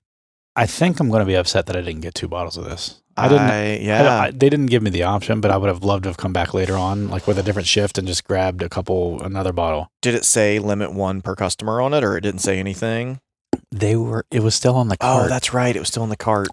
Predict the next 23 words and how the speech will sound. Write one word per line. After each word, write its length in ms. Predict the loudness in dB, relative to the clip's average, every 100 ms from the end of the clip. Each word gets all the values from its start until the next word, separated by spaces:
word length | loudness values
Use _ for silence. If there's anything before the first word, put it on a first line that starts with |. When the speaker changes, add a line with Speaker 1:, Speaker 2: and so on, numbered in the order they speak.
| -2
Speaker 1:
I 140 | -2
grabbed 420 | 2 4 4 4
it. 240 | 2 2 0 _ 0
They 100 | 2
hadn't 220 | 2 2
even 160 | 0 0
put 100 | 0
it 60 |
out. 180 | 2 4
It 80 | 6
was 160 | 6
going 200 | 6 4
Speaker 2:
Yeah. 40 | 4
Speaker 1:
to 40 |
say 180 | 4 2
limit 240 | 2 -2 -4
one 200 | -4 -2
for 140 | -4
sure. 300 | -4 -6 -10 -18 _ _ _ _ _ -10 -2
Speaker 2:
No, 120 | 2
that's 200 | 2 0
very 300 | 0 0 0
good. 240 | 0 0